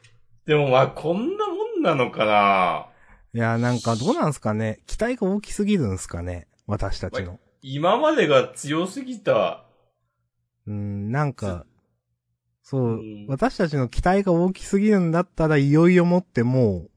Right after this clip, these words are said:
Speaker 2: う、ジャンダン終わりだなって感じがする。
Speaker 1: うん。
Speaker 2: うん。
Speaker 1: うん。
Speaker 2: えー、そうなのか？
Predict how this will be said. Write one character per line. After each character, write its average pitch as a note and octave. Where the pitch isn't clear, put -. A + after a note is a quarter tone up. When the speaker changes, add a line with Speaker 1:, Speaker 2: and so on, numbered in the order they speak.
Speaker 2:
う、 C#3
ジ B2+
ャ A#2+
ン B2
ダ B2
ン A2+
終 G2
わ G#2+
り G#2+
だ G#2+
な G#2
っ -
て -
感 F2+
じ F2
が F2
す -
る。 E2
Speaker 1:
う F#2+
ん。 E2
Speaker 2:
う G2
ん。 F#2
Speaker 1:
う F2+
ん。 F2
Speaker 2:
え F#2+
ー、 F#2+
そ G#2+
う G#2
な F2+
の D#2+
か？ A2